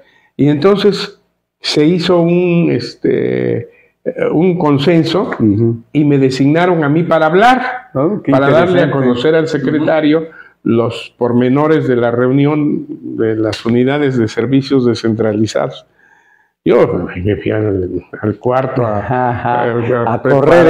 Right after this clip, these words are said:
Speaker 2: el lápiz.
Speaker 1: a un poquito y a ver qué ibas a decir, ¿no?
Speaker 2: <clears throat>
Speaker 1: Ya Porfirio, todo un personaje.
Speaker 2: Ah, no, indiscutiblemente.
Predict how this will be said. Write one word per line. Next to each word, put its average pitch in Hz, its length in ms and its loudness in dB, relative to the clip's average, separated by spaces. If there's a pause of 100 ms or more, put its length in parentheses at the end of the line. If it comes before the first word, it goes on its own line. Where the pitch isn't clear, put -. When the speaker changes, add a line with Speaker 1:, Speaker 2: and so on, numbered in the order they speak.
Speaker 2:
el 156 60 4
lápiz. 143 340 4
Speaker 1:
a 131 220 -2
un 160 100 -2
poquito 165 680 0
y 127 100 0
a 123 80 0
ver 147 200 -2
qué 156 80 0
ibas 151 220 0
a 131 60 0
decir, 131 260 2
¿no? 160 240 -2
Speaker 2:
<clears throat> 120 460 0
Speaker 1:
Ya 139 260 2
Porfirio, 127 540 2
todo 107 160 -2
un 104 80 -4
personaje. 165 600 0
Speaker 2:
Ah, - 20 2
no, 104 300 -2
indiscutiblemente. 113 1200 -2